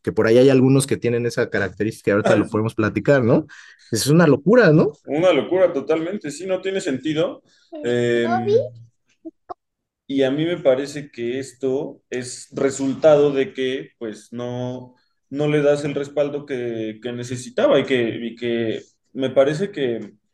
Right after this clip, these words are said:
Speaker 2: de manera justa seguramente lo estaba exigiendo, estaba exigiendo o estaba pidiendo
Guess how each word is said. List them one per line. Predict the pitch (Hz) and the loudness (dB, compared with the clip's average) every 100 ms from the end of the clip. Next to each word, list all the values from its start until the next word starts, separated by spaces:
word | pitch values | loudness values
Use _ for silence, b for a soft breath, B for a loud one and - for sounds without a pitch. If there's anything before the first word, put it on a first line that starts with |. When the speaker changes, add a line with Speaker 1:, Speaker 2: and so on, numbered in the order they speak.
| _ _ | _ _
Speaker 2:
de | 117 127 | -6 -4
manera | 123 131 156 | -2 -2 -2
justa | 156 151 151 - 165 - _ _ _ - | -2 -6 -8 -6 -8 -8 _ _ _ -16
seguramente | 127 120 131 131 127 127 | -12 -6 -6 -6 -8 -8
lo | 151 | -6
estaba | 107 120 123 | -2 2 4
exigiendo, | 123 - 117 120 151 160 | 2 -4 -8 -6 -6 -4
estaba | 123 147 175 | 2 4 4
exigiendo | 175 131 - 139 147 170 175 | 2 -10 -6 -6 -2 -2 -2
o | 120 | -4
estaba | 123 143 151 151 | 0 0 0 -2
pidiendo | 123 123 139 139 165 | -6 -4 -6 -6 -8